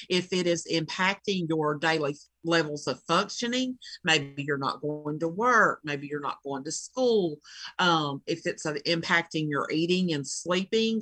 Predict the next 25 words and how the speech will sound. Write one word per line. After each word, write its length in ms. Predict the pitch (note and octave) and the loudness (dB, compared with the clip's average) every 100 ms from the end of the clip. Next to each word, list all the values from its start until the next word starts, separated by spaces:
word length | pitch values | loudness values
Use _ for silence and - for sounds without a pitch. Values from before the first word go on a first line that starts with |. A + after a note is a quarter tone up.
| - | -4
those 380 | E3+ E3 F3 F#3+ | 0 2 2 2
are 160 | E3+ | 2
all 180 | C3 C#3+ | 4 2
telltale 520 | - E3 C#3+ - D3+ | 0 -6 -6 -4 -6
signs 640 | - D3 B2+ B2 A2 B2+ - - - - | -4 0 2 2 0 -6 -10 -16 -16 -2
that 140 | D#3+ D3+ | -2 0
perhaps 600 | D#3 D3 D#3 D3 - - | -2 0 2 2 0 -8
it's 220 | - - | -10 -8
time 340 | D3 C3+ C3 | 0 0 0
to 140 | C3 C3+ | -4 -8
talk 320 | C#3 A#2+ - | -4 -4 -4
to 100 | C#3 | -4
a 120 | C3 | -4
professional. 800 | - C3 - B2+ - C3 A#2+ C3+ - - - - | -2 -6 -4 -6 -6 -6 -4 -6 -8 -12 -10 2
Um, 200 | G#3 G3+ | 4 4
a 100 | G3+ | 2
lot 240 | A3 C4+ | 2 2
of 60 | D4 - D4 | 0 -6 -6
times 200 | C4+ B3+ | -4 -4
it's 260 | A3 - | -6 -4
not 240 | A3 G#3+ F#3 | 2 2 2
just 240 | G3+ - | -2 -2
a 60 | G3 | 0
matter 400 | F#3 F3+ F#3 F3+ | 4 4 4 4
of 160 | D3+ | 2